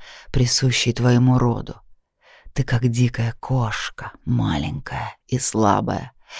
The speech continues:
но готовая до последнего защищаться. И знаешь...» Девушка вздрогнула, услышав его тихий смех. «Я понял, что мне нравится больше всего.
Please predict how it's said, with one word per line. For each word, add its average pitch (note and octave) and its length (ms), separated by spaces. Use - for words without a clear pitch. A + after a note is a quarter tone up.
но D3 360
готовая C#3+ 640
до C#3+ 140
последнего C3+ 840
защищаться. - 880
И G#2+ 220
знаешь...» B2+ 960
Девушка F#3 460
вздрогнула, D#3+ 760
услышав F3 540
его D3+ 240
тихий D3+ 340
смех. C3+ 580
«Я C3+ 280
понял, D#3+ 560
что - 300
мне A2+ 200
нравится G#2+ 520
больше A2+ 360
всего. - 460